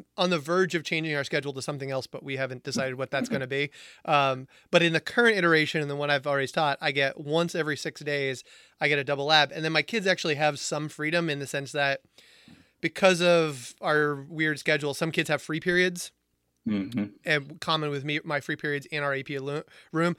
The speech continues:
Speaker 1: So I will have kids who come in for an extra lab period now and again to,
Speaker 2: <laughs> Oh.
Speaker 1: to, to collect data.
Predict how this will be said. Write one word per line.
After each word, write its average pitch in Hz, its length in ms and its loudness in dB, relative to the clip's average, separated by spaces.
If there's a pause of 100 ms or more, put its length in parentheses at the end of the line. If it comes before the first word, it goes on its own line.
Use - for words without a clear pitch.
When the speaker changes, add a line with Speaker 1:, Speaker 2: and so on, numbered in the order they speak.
(160)
Speaker 1:
So 175 120 2
I 165 80 10
will 170 120 6
have 165 120 4
kids 165 180 -2
who 160 80 -2
come 160 220 -4
in 151 100 -2
for 147 140 -4
an 143 100 -6
extra 156 380 -2
lab 143 240 4
period 139 540 0 (640)
now 160 260 6
and 151 80 2
again 147 400 6
to, 170 300 6
Speaker 2:
<laughs> - 0 -
Oh. - 500 0
Speaker 1:
to, 196 160 6
to - 260 2
collect 185 380 4
data. 156 360 2